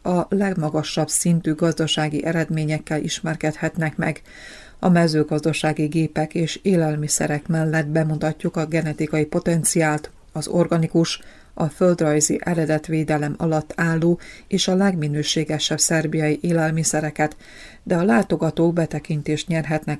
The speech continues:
állattenyésztésünk eredményeibe is.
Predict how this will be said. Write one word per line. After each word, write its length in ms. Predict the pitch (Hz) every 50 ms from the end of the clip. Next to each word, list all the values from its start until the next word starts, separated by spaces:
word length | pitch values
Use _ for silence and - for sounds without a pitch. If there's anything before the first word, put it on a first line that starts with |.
| - -
állattenyésztésünk 1120 | 170 170 170 165 156 147 - - 156 156 151 147 135 - - 151 147 - - 165 151 -
eredményeibe 800 | - 156 156 156 147 - 151 151 147 147 151 147 147 151 - - 151
is. 280 | 147 160 - - -